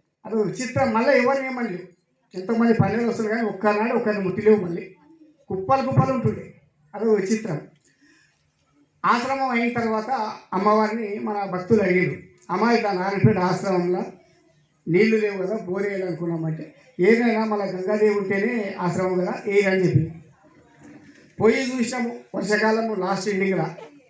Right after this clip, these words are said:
పోయి ఒక దగ్గర పోయింది, బండి అన్నీ అయిపోయింది. అక్కడ సరే అమ్మ నీళ్ళు ఉండదని చెప్పి బోర్ వేసినాం. రెండు వందల ఫీట్లు వేస్తే ఒక చుక్క నీళ్ళు, రెండు వందల ఫీట్లు వేసినాం, నీళ్ళు రాకపోయి.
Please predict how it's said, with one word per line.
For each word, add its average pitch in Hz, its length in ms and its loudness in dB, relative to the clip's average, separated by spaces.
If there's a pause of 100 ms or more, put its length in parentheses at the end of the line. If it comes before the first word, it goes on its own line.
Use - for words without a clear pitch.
(140)
పోయి 226 160 4
ఒక 233 120 6
దగ్గర 214 280 2
పోయింది, 240 200 2
బండి 208 260 0
అన్నీ 214 180 2
అయిపోయింది. 196 460 0 (720)
అక్కడ 220 280 0
సరే 208 240 0
అమ్మ 208 340 0
నీళ్ళు 196 220 0
ఉండదని 190 380 0
చెప్పి 156 380 0
బోర్ 214 180 6
వేసినాం. 185 340 0 (520)
రెండు 240 180 6
వందల 277 360 4
ఫీట్లు 247 260 0
వేస్తే 277 180 2
ఒక 262 120 2 (140)
చుక్క 233 100 -2
నీళ్ళు, 226 320 2 (960)
రెండు 240 200 2
వందల 240 300 2
ఫీట్లు 240 260 -2
వేసినాం, 202 280 0 (800)
నీళ్ళు 220 440 4
రాకపోయి. 196 500 -4